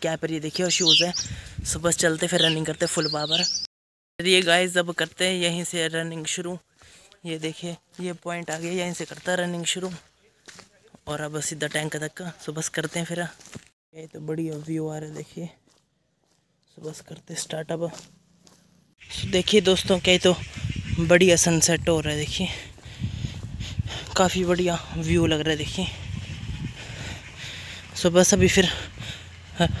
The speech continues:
running होगी थोड़ी सी complete। So दोस्तों अब यहीं पे एक bench जैसे बना हुआ है बैठने के लिए, यहाँ पे exercises वगैरह करते हैं और फिर मिलता मैं आपसे थोड़ी देर बाद।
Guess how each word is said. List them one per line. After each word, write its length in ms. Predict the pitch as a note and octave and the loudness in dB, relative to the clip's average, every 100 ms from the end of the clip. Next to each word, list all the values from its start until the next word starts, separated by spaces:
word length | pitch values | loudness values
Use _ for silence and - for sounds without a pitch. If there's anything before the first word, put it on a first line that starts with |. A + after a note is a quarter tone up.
| - - - - - | -8 -10 -8 -4 4
running 320 | F3+ F#3 F#3 | 6 8 6
होगी 240 | E3 E3 F3+ | 2 0 0
थोड़ी 180 | F3+ | 0
सी 80 | E3 | -4
complete। 360 | - E3 E3+ F#3 G#3 - - - - - - - - - - - - - - - - - - - - - - - - - - - - - | -4 -2 2 4 4 2 -10 -12 -10 -10 -8 -8 -8 -12 -12 -10 -4 0 2 2 -2 -6 -6 -6 -6 -8 -8 -10 -10 -10 -10 -10 -10 -10
So 100 | F3 | 0
दोस्तों 360 | E3 - F3+ | 0 0 0
अब 200 | F3 E3+ - - - - - | 0 0 -2 -12 -20 -10 -2
यहीं 260 | D#3+ E3 D#3 | 0 2 4
पे 120 | D#3+ | 2
एक 100 | D#3+ | 4
bench 280 | D#3+ D#3 D3+ | 4 4 2
जैसे 300 | D#3 D3 D#3 | -2 0 0
बना 220 | D#3 D#3+ | 0 0
हुआ 140 | D3+ | 0
है 40 | D#3+ | 2
बैठने 360 | E3 - E3 D#3 | 2 2 0 0
के 100 | D#3 | 0
लिए, 240 | F3+ G3+ - - - - - - - | 2 0 -2 -16 -18 -18 -18 -18 4
यहाँ 120 | E3 D#3 | 4 4
पे 220 | D#3+ E3 | 2 0
exercises 640 | - - - D#3+ D#3+ D#3+ | -2 -6 -2 0 2 4
वगैरह 240 | D#3+ D3+ D3+ | 4 4 2
करते 320 | D3+ D3+ F#3+ | -2 -4 -4
हैं 80 | F3+ - - - - - - - - - - - D#3 | -6 -10 -20 -20 -20 -20 -18 -16 -14 -10 -8 -2 0
और 120 | D#3 | 2
फिर 220 | - D3+ - - - _ _ - - _ _ - - | 0 -2 -6 -12 -20 _ _ -20 -20 _ _ -20 -2
मिलता 380 | E3 D#3+ D3+ | 2 4 6
मैं 80 | F3 | 6
आपसे 260 | F3 - E3+ | 4 4 2
थोड़ी 220 | D#3+ E3+ | 2 4
देर 160 | E3 E3 | 6 8
बाद। 280 | F3+ F#3+ | 6 6